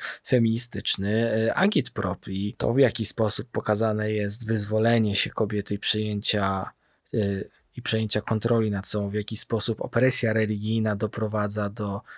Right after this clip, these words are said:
mm, jej wyzwolenia, które ona zyskuje dopiero po sprzeciwie wobec religii chrześcijańskiej, a podpisując pakt z diabłem, co widzimy w ostatnich scenach,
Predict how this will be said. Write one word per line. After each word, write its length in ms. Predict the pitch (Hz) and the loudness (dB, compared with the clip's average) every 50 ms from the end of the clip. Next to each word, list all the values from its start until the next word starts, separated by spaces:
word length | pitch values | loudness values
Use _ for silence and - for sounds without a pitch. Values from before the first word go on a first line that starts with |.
| - - - _ _ _ _ _ _ - | -20 -20 -20 _ _ _ _ _ _ -2
mm, 460 | 110 104 101 104 104 104 104 104 107 | -2 0 0 0 0 -2 -2 -2 -2
jej 260 | 101 101 104 101 101 | 0 0 0 0 0
wyzwolenia, 720 | 101 113 107 101 107 110 110 110 110 107 110 107 104 95 82 - | 0 0 0 0 0 2 2 4 4 4 2 2 2 0 -2 -2
które 320 | - - - 110 110 110 117 | -4 -4 0 2 2 2 4
ona 500 | 123 120 120 113 110 110 107 107 - - - | 4 4 4 4 4 2 2 0 -2 -4 -4
zyskuje 800 | 117 104 107 104 - - - 117 110 104 104 104 101 101 101 101 | -4 -2 0 0 0 0 -2 -4 -2 -2 0 0 0 0 -2 -2
dopiero 580 | 101 110 104 - 104 107 107 104 101 98 95 - - _ _ _ _ _ _ _ _ _ _ _ _ _ _ _ _ _ _ _ _ _ _ _ | -4 -4 -4 0 0 0 0 0 0 -2 -2 -4 -8 _ _ _ _ _ _ _ _ _ _ _ _ _ _ _ _ _ _ _ _ _ _ _
po 160 | - 127 123 113 | 2 2 2 4
sprzeciwie 800 | - - - - 107 - - - 135 147 143 120 101 92 95 - - _ _ _ _ _ _ _ _ _ _ - | 2 2 2 0 2 2 2 2 2 2 0 0 -2 -2 -4 -8 -12 _ _ _ _ _ _ _ _ _ _ -8
wobec 440 | 117 107 110 104 110 107 101 - | -4 -4 -2 -2 -2 -2 0 0
religii 380 | 110 107 107 107 110 107 107 104 | 0 0 -2 -2 -4 -6 -4 -4
chrześcijańskiej, 880 | - - 110 107 - - 107 107 104 101 110 - - - - 104 101 - | -2 -2 -2 -2 -4 -4 -2 0 0 2 2 2 0 -2 -2 -2 -2 -2
a 80 | 101 | -4
podpisując 640 | - - 110 - - 110 - - 110 107 104 - - | -4 -6 -8 -6 -4 -6 -4 -2 -2 -4 -4 -6 -4
pakt 320 | - - 110 107 104 101 | -2 -2 -2 -2 -2 -2
z 100 | 101 98 | -4 -2
diabłem, 680 | 104 113 113 107 101 98 98 101 98 95 120 139 151 - _ _ _ _ 180 160 - _ | 0 2 2 2 2 2 0 -2 -2 -2 -2 -2 -4 -6 _ _ _ _ -20 -20 -12 _
co 140 | - 110 98 | -8 -6 -6
widzimy 300 | 101 101 110 104 104 101 | -6 -6 -6 -6 -6 -6
w 60 | 101 | -4
ostatnich 440 | 104 - - 101 - - 107 101 - | -4 -4 -4 -4 -6 -6 -4 -4 -4
scenach, 420 | - - 107 95 95 - - - | -4 -2 -2 -2 -2 -4 -4 -8